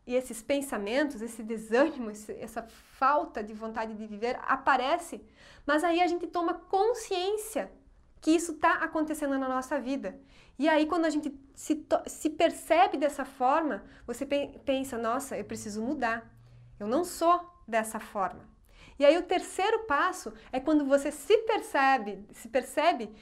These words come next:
irritado, sem paciência, você vê que a sua vida não tá legal. E aí você toma uma atitude pra mudar isso. Esse é o terceiro nível. E se você tá assistindo esse vídeo,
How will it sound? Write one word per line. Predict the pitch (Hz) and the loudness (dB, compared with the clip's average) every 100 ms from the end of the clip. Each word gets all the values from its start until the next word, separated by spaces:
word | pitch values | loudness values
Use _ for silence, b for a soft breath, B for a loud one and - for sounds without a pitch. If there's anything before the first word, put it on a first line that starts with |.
| B B | B B
irritado, | 254 302 - 254 262 226 220 | 2 2 2 2 4 2 0
sem | 254 | -6
paciência, | 240 233 - 262 269 302 302 220 190 B B B B B B | -4 -6 -4 -2 0 0 -2 -6 -8 B B B B B B
você | 277 339 | -4 0
vê | 285 254 359 | 0 2 2
que | 392 | 2
a | |
sua | 349 392 | 0 0
vida | 311 339 | 0 0
não | 359 392 | 0 -2
tá | 370 330 | 0 0
legal. | 403 285 254 311 247 - - _ - | 0 0 0 0 -2 -8 -20 _ -2
E | 339 | 2
aí | 285 | 2
você | 277 277 | -2 -6
toma | 294 262 277 | -4 -2 -2
uma | 262 247 254 | -4 -4 -4
atitude | - 311 302 - 285 302 202 - - | -4 -4 -4 -2 0 2 -2 -14 -8
pra | 247 240 | -6 -4
mudar | 269 214 214 233 240 | -4 -2 0 -2 -4
isso. | 202 196 - - - | -10 -10 -10 -16 -12
Esse | 233 277 | -6 -2
é | |
o | 277 | -2
terceiro | 285 294 285 285 277 | -2 -2 2 4 2
nível. | 226 240 202 - B | -2 -4 -8 -12 B
E | 269 | -6
se | 311 | 0
você | 294 320 285 | 0 0 -2
tá | |
assistindo | 277 262 - 269 | -4 -4 -2 -2
esse | 262 247 | -2 -6
vídeo, | 202 262 269 196 | -4 -4 -4 -8